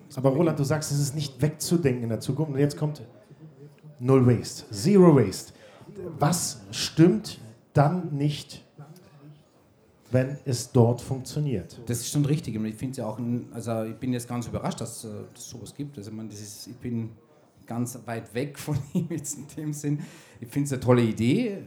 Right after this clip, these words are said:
Speaker 2: auf jeden Fall, weil, ähm, man sieht auch, dass man, wenn man wirklich, äh, Herzblut hat und man wirklich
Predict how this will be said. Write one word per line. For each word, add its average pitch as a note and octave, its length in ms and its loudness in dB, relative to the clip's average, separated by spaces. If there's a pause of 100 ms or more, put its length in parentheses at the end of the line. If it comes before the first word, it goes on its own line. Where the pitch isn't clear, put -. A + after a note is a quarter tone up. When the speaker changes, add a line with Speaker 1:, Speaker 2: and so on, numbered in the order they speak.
(120)
Speaker 2:
auf A#2 220 -14
jeden A#2+ 240 -4
Fall, D3+ 420 -6
weil, A#2 460 -8
ähm, A2+ 600 -8
man A2 180 -8
sieht - 380 -6
auch, E3 260 -8
dass - 280 -12
man, A2+ 320 -8
wenn A2+ 140 -10
man A2 240 -12
wirklich, B2+ 440 -14
äh, A#2 240 -12
Herzblut C#3 520 -8
hat C#3+ 240 -6
und A#2+ 100 -8
man A2+ 340 -6
wirklich C#3+ 280 -10